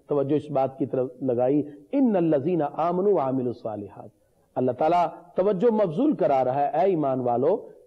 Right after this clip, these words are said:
जिन्होंने दौलत ईमान को दिल में सजाया और फिर अच्छे अमाल किए, व अकामुस सलात व आतुज ज़कात", जिन्होंने नमाज कायम की, ज़कात दी,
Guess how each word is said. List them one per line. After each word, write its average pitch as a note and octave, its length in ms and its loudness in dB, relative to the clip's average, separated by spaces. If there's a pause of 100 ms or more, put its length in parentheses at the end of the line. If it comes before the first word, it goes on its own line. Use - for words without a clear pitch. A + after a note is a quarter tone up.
जिन्होंने D#3+ 400 0
दौलत D#3 560 0
ईमान D3 380 2
को C3+ 120 -4
दिल C3 140 0
में B2+ 160 -4
सजाया B2 580 0 (220)
और D#3 100 2
फिर F3+ 160 0
अच्छे E3+ 220 -2
अमाल D3+ 380 2
किए, C#3+ 300 2 (280)
व D#3+ 40 4
अकामुस G#3+ 560 0
सलात D3+ 340 2
व C#3+ 120 2
आतुज D3 500 -2
ज़कात", C#3 680 -2
जिन्होंने E3 280 0
नमाज D#3 400 0
कायम C#3 320 -2
की, C3+ 240 -2
ज़कात E3 460 0
दी, D3 240 0